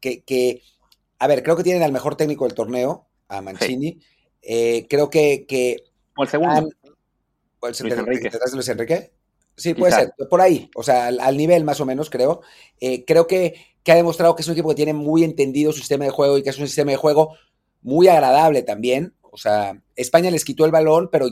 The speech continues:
Speaker 1: Inglaterra no es un equipo de posesión de balón tan grande, ¿no? Entonces creo que, que, que a Italia le podrá venir bien el, el sistema inglés. Y, y bueno, con jugadores que,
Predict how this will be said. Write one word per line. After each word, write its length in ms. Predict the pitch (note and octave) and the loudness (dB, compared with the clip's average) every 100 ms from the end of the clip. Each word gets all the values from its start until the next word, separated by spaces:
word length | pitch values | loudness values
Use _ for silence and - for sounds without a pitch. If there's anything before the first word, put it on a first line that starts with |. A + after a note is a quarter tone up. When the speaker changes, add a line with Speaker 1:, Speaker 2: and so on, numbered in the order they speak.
| - | -6
Speaker 1:
Inglaterra 460 | B2 A#2 - C#3+ | -6 -4 0 0
no 100 | C#3+ | 0
es 100 | C#3 | -2
un 100 | C#3+ | -4
equipo 360 | B2+ B2+ F3 D3+ | -6 -6 -4 -2
de 120 | A#2 | -2
posesión 520 | - A#2+ A#2 A#2 C3+ | -4 -10 -8 -4 -2
de 80 | C3+ | 0
balón 240 | A#2+ B2 A#2+ | 0 -2 -6
tan 140 | A2+ | -4
grande, 260 | A2+ G#2+ G2 | -4 -6 -10
¿no? 80 | |
Entonces 240 | A#2+ C#3+ B2 | -8 -8 -6
creo 140 | C3 | -6
que, 180 | C#3 - | -6 -6
que, 180 | B2 A2+ | -6 -6
que 80 | A#2 | -6
a 20 | |
Italia 400 | A2+ B2+ C#3 C#3 - _ - | -2 0 0 -2 -4 _ -10
le 120 | A#2+ | -6
podrá 260 | A#2+ B2+ C#3 | -2 0 0
venir 260 | C#3 C#3+ | 0 -4
bien 300 | C#3 D3 C#3+ - | 0 -2 -2 -8
el, 260 | G#2+ G#2 | -8 -8
el 140 | A2 A2 | -10 -12
sistema 360 | - - C#3 | -12 -8 -6
inglés. 760 | C#3+ C#3+ E3 F#3+ - _ - _ _ _ | -6 -2 -2 -2 -12 _ -20 _ _ _
Y, 320 | C#3 C#3 C3+ C3 | -8 -6 -8 -6
y 60 | |
bueno, 220 | G3 D#4 - | -4 -2 -2
con 100 | C3+ | 0
jugadores 400 | D3+ D#3+ G#3+ - | 2 4 2 0
que, 240 | A3 | -2